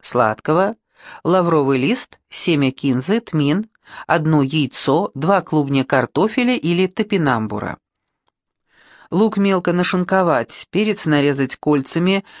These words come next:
пшеницу перемолоть в муку, картофель нарезать небольшими кубиками и варить суп до готовности картофеля.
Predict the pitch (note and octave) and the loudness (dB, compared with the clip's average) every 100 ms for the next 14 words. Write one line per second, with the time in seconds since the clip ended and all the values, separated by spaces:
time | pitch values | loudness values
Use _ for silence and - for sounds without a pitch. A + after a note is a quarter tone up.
0 | - - G3 G#3+ A#3+ - F#3 F#3 E3+ E3 | -18 -4 0 2 0 0 0 2 2 4
1 | E3 D#3 D#3 D3+ D3+ C3+ D#3 G3 F3+ E3 | 2 2 0 2 2 0 0 0 0 0
2 | A3+ A3 G3 E3+ D#3 D#3+ D#3 D3+ - E3 | 0 0 0 2 2 2 0 -2 -2 -2
3 | D#3 D3+ - D3+ C3+ - D3+ D3+ D#3 F#3+ | 2 2 2 0 0 0 -2 0 0 0
4 | G#3+ G#3 - - _ F#3 A3 D#4 D#4 - | 0 -4 -16 -20 _ 0 2 0 -2 -2
5 | A#3+ F#3 G#3+ F3 - F3+ F#3 F3+ - D#3 | 0 2 2 2 2 0 0 0 -2 0
6 | D3+ - F#2+ - E2 - | -2 0 -6 -6 -12 -14